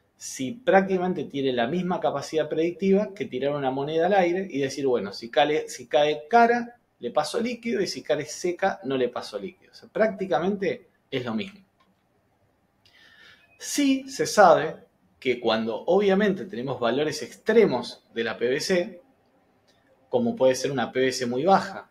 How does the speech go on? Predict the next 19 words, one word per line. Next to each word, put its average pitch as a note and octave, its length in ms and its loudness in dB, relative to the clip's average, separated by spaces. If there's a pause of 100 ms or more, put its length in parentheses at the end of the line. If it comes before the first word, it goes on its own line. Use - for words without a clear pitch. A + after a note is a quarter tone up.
(120)
o A2+ 80 -6
una B2 240 -4
P C3+ 100 -2
V C3+ 120 0
C D3+ 140 -8
muy F3+ 220 0
alta, C#3 420 0 (680)
en C3 160 -4
el B2 100 -2
primer C3+ 320 0
caso E3+ 420 0 (180)
probablemente D#3+ 880 4
al G#2+ 100 -8
paciente A#2 420 -10
le G#2 160 -8
pas-, C3+ 240 -6
le G2+ 100 -20
falte C#3 340 -2
líquido, F#3 400 -6